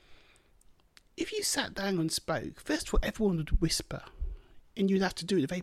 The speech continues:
private space. Um,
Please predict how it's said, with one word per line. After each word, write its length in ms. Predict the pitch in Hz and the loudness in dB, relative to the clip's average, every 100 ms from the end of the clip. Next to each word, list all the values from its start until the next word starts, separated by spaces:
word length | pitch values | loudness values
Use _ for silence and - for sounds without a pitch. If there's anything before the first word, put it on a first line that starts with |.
| - | -6
private 480 | - 165 165 - - | -8 -6 -8 -6 -6
space. 600 | - - - - - - - - - - - - - - - - - - - | -4 -4 -6 -8 -14 -16 -20 -20 -20 -20 -20 -18 -18 -20 -20 -20 -20 -20 -6
Um, 520 | 175 175 170 175 175 | -2 2 2 2 0